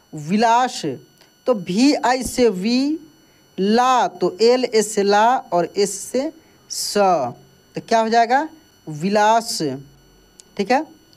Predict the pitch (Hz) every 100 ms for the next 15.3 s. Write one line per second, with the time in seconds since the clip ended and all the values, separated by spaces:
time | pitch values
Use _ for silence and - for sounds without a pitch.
0 | - - 220 - 285 294 285 294 285 294
1 | 294 - 233 226 240 233 - 269 196 127
2 | 127 - _ _ _ - 254 262 294 285
3 | - - 220 233 233 - 262 220 139 131
4 | - _ _ _ 233 220 - 247 254 285
5 | 285 285 285 285 - 226 240 - - 247
6 | 262 294 294 - _ _ _ - 214 233
7 | - - 277 294 233 175 180 175 170 -
8 | 254 262 - - 240 - 196 175 - 214
9 | 220 254 285 294 - _ _ _ _ -
10 | 285 220 139 180 175 - 240 254 269 -
11 | 196 220 262 - 175 151 123 135 _ _
12 | _ _ _ _ _ - - 214 214 226
13 | 220 262 220 131 123 - _ _ _ _
14 | _ _ _ _ _ - - _ _ -
15 | 226 262 320